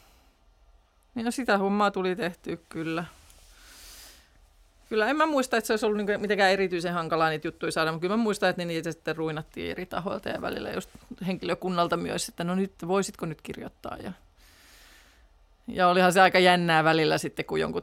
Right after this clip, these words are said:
niinku proffan tekstiä joutui siellä silleen katsoa, että eihän tästä ole niinku vitsi mitään selvää, että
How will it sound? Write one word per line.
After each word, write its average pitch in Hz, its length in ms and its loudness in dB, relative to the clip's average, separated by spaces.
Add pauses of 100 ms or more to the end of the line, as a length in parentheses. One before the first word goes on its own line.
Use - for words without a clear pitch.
(140)
niinku 170 300 -6 (180)
proffan - 360 0
tekstiä - 420 -4
joutui - 260 -4
siellä - 220 -4
silleen - 280 -6
katsoa, - 300 -8
että - 120 -12
eihän 151 240 -12
tästä - 320 -14
ole - 80 -12
niinku - 240 -16
vitsi - 240 -12
mitään 156 480 -6
selvää, - 680 -6
että - 260 -8